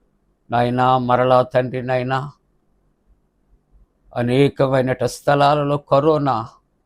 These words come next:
నాయన ప్రబలుతూ ఉంది. అది ఎవరికి ప్రమాదము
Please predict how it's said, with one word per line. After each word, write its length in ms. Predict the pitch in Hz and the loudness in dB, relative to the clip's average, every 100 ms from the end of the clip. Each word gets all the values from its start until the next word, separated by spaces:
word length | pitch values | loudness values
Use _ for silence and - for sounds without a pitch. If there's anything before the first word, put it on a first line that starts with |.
| _ _ _ _ | _ _ _ _
నాయన 300 | 117 113 120 | -6 -4 -2
ప్రబలుతూ 680 | 120 - 120 131 143 143 143 | -4 0 2 4 2 0 -2
ఉంది. 520 | 135 131 123 127 113 - _ _ _ _ | -2 -6 -6 -8 -10 -16 _ _ _ _
అది 140 | 127 123 | -4 0
ఎవరికి 760 | 123 135 156 151 - 143 117 _ _ _ _ _ _ _ _ _ _ | 2 4 4 0 -4 -8 -10 _ _ _ _ _ _ _ _ _ _
ప్రమాదము 600 | 147 147 147 156 156 160 | 0 4 4 4 2 0